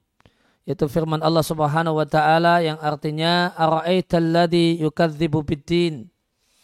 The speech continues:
Apa pendapatmu tentang seorang yang mendustakan hari pembalasan? Itulah orang yang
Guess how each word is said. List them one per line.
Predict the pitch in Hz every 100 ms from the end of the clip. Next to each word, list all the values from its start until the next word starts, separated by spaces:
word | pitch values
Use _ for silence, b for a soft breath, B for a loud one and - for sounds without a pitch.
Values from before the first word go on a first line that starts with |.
| b b b b b -
Apa | - 170
pendapatmu | 175 165 160 175 180 170
tentang | 170 160 160 170 170
seorang | 165 160 160 170 170
yang | 160 165 175 175
mendustakan | 165 156 156 - 165 - 170 165 165 165 175 202 _ _
hari | - 156 160
pembalasan? | 156 156 151 156 151 - 139 _ _ _ _ _ _ _ _ _ _ _ -
Itulah | 160 170 165 -
orang | 160 160 156
yang | 156 156 156 156 156 170